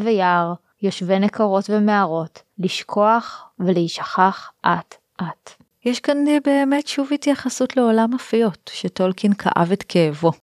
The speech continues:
Speaker 2: מסיפורים על, אה, עולם אדיר שהעולם של בני האדם חיוור לעומתו. העולם הזה הידרדר עם המודרניזציה והתיעוש ועליית המדע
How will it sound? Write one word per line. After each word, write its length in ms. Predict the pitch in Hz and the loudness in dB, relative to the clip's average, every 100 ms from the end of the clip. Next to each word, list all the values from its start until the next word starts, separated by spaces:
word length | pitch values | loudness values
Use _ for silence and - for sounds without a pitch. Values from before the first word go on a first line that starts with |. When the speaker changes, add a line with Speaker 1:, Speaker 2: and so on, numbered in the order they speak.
| _ | _
Speaker 2:
מסיפורים 800 | 175 170 - 175 - 170 190 202 | -2 0 0 -2 -2 -2 0 2
על, 220 | 214 202 180 | 2 0 0
אה, 160 | 170 - | -2 0
עולם 340 | 165 170 196 - | 0 0 0 0
אדיר 460 | 165 - 175 160 | -4 -2 -2 -2
שהעולם 640 | 147 - 156 147 147 156 160 | -6 -6 -4 -2 0 0 -2
של 160 | - 165 | -4 -4
בני 180 | 160 | 0
האדם 340 | 160 156 165 165 | 0 2 0 0
חיוור 640 | - 170 143 151 160 160 | 0 -2 -2 2 4 4
לעומתו. 560 | 170 147 143 143 - 143 _ _ _ _ _ - | 2 0 -4 -8 -10 -12 _ _ _ _ _ -4
העולם 460 | 156 156 160 170 170 | -2 2 4 4 2
הזה 220 | 170 175 | 0 0
הידרדר 500 | 175 165 156 165 165 | 0 0 0 0 0
עם 180 | 170 170 | 0 0
המודרניזציה 960 | 165 160 156 156 156 151 156 - 165 151 | -2 0 0 0 0 0 -2 0 -2 0
והתיעוש 800 | 156 - - - 202 - - 160 | -2 -2 -2 0 0 -2 -12 -6
ועליית 500 | 160 151 156 160 165 | -2 -2 0 0 0
המדע 440 | 175 160 151 160 | -2 -2 0 0